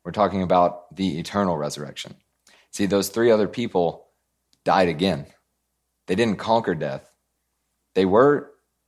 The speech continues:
dead and then risen. But Jesus died, rose, and is still alive. We serve a living God this morning. Okay? It's not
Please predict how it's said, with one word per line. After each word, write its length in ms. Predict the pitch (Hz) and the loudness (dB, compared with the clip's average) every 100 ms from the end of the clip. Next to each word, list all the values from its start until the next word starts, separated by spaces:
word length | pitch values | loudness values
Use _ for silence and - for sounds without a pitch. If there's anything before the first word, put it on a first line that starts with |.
| - | -2
dead 400 | 117 90 80 110 _ | 2 4 2 -6 _
and 160 | 87 92 | -6 -4
then 120 | 87 | -2
risen. 380 | 104 104 78 73 _ _ _ _ _ _ _ _ _ | -2 -4 -8 -12 _ _ _ _ _ _ _ _ _
But 200 | 90 76 | -4 -4
Jesus 720 | 90 127 143 95 80 - - _ _ | 0 0 2 0 -2 -6 -10 _ _
died, 480 | 95 92 92 101 - _ _ _ _ _ - | 2 4 2 -2 -8 _ _ _ _ _ -2
rose, 580 | 95 101 78 76 - - _ _ _ _ - | 4 4 4 -4 -12 -18 _ _ _ _ -10
and 120 | 82 | -8
is 100 | 71 | -6
still 240 | - 101 73 | -4 -2 -4
alive. 160 | - - _ _ _ _ _ _ _ _ _ _ _ _ _ _ _ _ - | -8 -16 _ _ _ _ _ _ _ _ _ _ _ _ _ _ _ _ -4
We 120 | 101 | -2
serve 380 | - 117 117 113 | 2 2 2 2
a 120 | 92 | 0
living 460 | 90 95 95 107 | 0 0 0 -2
God 400 | 98 92 73 69 - _ _ _ - | 4 4 4 -2 -16 _ _ _ -6
this 180 | 90 | -4
morning. 340 | 101 95 71 - _ _ _ _ _ _ _ _ _ _ _ _ _ _ _ | -2 -2 -4 -12 _ _ _ _ _ _ _ _ _ _ _ _ _ _ _
Okay? 260 | - - 156 - _ _ _ _ _ _ _ _ - | -6 -6 -6 -12 _ _ _ _ _ _ _ _ -10
It's 220 | 85 - | -6 2
not 400 | 104 117 107 | 4 4 2